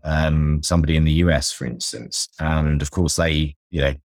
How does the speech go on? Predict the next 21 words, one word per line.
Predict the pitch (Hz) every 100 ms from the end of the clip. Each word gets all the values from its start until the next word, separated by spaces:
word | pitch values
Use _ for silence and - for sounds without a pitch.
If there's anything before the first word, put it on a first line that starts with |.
| _ _ 78
us | 76 -
having | 80 76 73
something | - 80 69 73
between | 69 - 80 78 71
five | 85 78 69
and | 71
eight | 76 76
hours | 73 69 67
difference | - 80 - - 73 - -
obviously | 90 - 71 69 - 78
means | 73 78 76
that | - 78
our | 80
working | 78 78 76 85
days | 78 78 78 82
are, | 80 - - -
you | 87
know, | 76
don't, | 73 87 80 -
don't | 85 85
align. | 90 104 110 73 67